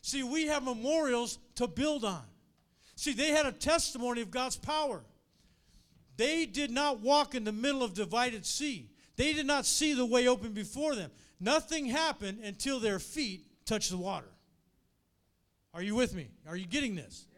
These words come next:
See, they didn't see it already. See, the first generation, they saw it, man. God, Moses went whap. You seen the movie, right? <laughs> He went whap, and it parted.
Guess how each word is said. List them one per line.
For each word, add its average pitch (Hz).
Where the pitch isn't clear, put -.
See, 269
they 247
didn't 330
see 330
it 302
already. 254
See, 294
the 247
first 302
generation, 254
they 277
saw 302
it, 202
man. 240
God, 247
Moses 226
went 208
whap. 262
You 208
seen 254
the 196
movie, 185
right? 208
<laughs> 170
He 196
went 202
whap, 226
and 180
it 185
parted. 285